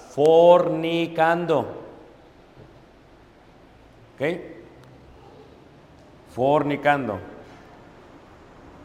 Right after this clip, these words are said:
Fornicando. ¿Qué es fornicación? En el hebreo,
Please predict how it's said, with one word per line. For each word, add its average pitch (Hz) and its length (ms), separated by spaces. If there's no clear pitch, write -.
Fornicando. 147 840
¿Qué 165 100
es 180 120
fornicación? 147 720
En 135 140
el 170 100
hebreo, 160 460